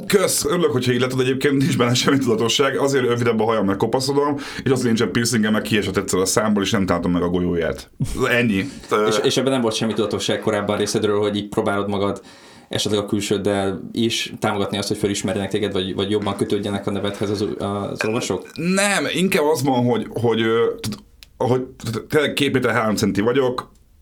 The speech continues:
Speaker 1: százharminc kiló, egy hatalmas ember, teljesen tisztában vagyok azzal, hogy, hogy nem nagyon tudok úgy lenni valahol, hogy ne szúrjak szemet.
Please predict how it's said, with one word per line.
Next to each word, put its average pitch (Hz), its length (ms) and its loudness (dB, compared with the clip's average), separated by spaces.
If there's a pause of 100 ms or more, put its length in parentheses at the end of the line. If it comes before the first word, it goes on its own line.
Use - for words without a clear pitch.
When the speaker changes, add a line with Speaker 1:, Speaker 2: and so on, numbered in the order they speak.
(200)
Speaker 1:
százharminc 98 720 0
kiló, 107 300 2
egy 95 80 2
hatalmas 104 580 0
ember, 143 460 2 (260)
teljesen 120 320 2
tisztában 104 320 2
vagyok 92 180 0
azzal, 107 320 2
hogy, 104 240 0 (340)
hogy 101 360 0
nem 113 240 2
nagyon 110 220 2
tudok 98 420 0 (520)
úgy 113 260 2
lenni 104 280 2
valahol, 101 640 2
hogy 98 260 -2
ne 101 360 0
szúrjak 92 460 0
szemet. 80 520 -2